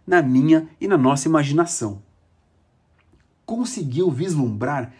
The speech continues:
a quantidade de operadores envolvidos nesse simples exercício que fizemos agora?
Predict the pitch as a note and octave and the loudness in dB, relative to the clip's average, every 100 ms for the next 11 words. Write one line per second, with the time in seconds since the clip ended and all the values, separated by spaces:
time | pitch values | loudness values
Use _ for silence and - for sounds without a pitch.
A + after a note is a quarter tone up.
0 | - _ D3+ - A3 A3 - D#3 B2+ D#3+ | -20 _ -14 -6 -4 -4 -4 -6 -2 -2
1 | E3+ C3+ B2+ E3+ D#3 A#2+ D3+ D3 C#3 C3 | -2 -4 0 2 2 0 -2 0 0 0
2 | B2 D#3 C3 - - _ F3+ F3+ - G#3+ | 0 0 -4 -10 -20 _ -4 -2 -4 0
3 | B3+ F3 C3+ C3+ C3 B2 E3 D#3 B2+ B2+ | 0 0 0 2 0 0 -4 -4 -8 -8
4 | B2 C3+ B2 G#2+ C3+ G#3 C#3 A#2 | -4 -2 -2 -2 0 0 -2 -8